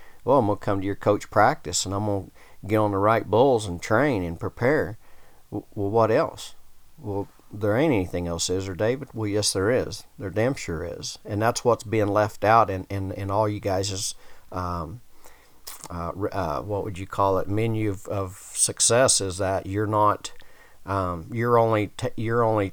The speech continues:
preparing to ride, you're not preparing your financial part of things too, which is, um, to me, as is important, because without the entry fee money,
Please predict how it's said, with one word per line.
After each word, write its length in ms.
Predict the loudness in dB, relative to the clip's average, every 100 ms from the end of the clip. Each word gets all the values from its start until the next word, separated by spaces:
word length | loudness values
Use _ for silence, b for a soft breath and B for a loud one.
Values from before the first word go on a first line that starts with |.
| -4
preparing 600 | -6 2 4 6 4 2
to 80 |
ride, 440 | 2 6 8 6 2
you're 120 | 0
not 200 | 0 0
preparing 440 | -4 -2 0 0
your 100 | -2
financial 680 | -2 0 0 0 -2 -2 -6
part 280 | -4 -4 -4
of 80 | -6
things 320 | -6 -6 -6
too, 340 | -2 -2 -2 -8 b b b -2
which 240 | -2 0
is, 260 | -2 -2 b b b b
um, 460 | -4 -4 -4 -10 -14 -18 -20 -20 -20 -8
to 100 | -2
me, 520 | 2 2 2 2 -2 -6 b b b -14 0
as 200 | 0 0
is 140 | -2
important, 480 | -4 2 8 8 6
because 280 | -2 0 2
without 400 | 4 6 6 6
the 140 | -2
entry 200 | -2 -2
fee 220 | -4 -4
money, 480 | -2 0 0 -2 -6